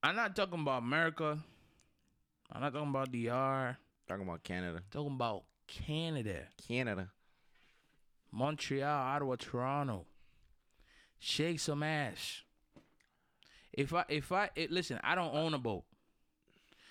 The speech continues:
Speaker 1: So if I'm in a boat telling you, "Come," you better know you gonna be shaking some ass.
Speaker 2: It's a good thing you mentioned
Speaker 1: And
Speaker 2: that.
Speaker 1: don't, and don't let me, don't let me ask you to shake some ass.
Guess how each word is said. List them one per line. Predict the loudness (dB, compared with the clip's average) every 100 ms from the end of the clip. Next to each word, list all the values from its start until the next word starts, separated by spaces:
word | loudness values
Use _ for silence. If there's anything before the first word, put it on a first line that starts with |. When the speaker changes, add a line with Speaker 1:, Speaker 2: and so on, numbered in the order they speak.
| -16
Speaker 1:
So | 0 2
if | 4 2
I'm | 2 2
in |
a | 2
boat | 6 6 6
telling | 2 2
you, | 0
"Come," | 0 4 4 2 -6 _ -20 _ _ _ _
you | -14
better | -2 0 2
know | 0
you | 0 0
gonna | 0 0
be | 0
shaking | -2 -2 0
some | 0
ass. | 0 -2 -4 -10 -14
Speaker 2:
It's | -12
a |
good | -4 -4
thing | -4 -6
you | -4
mentioned | -6 -8 -6 -2
Speaker 1:
And | 0
Speaker 2:
that. | 2
Speaker 1:
don't, | 0 2
and | 0 2
don't | 2 2
let | 2 2
me, | 0 2
don't | 4 6 6
let | 4
me | 4 6 8
ask | 8 6
you | 4
to | 6
shake | 4 4
some | 2 4
ass. | 6 6 2 -10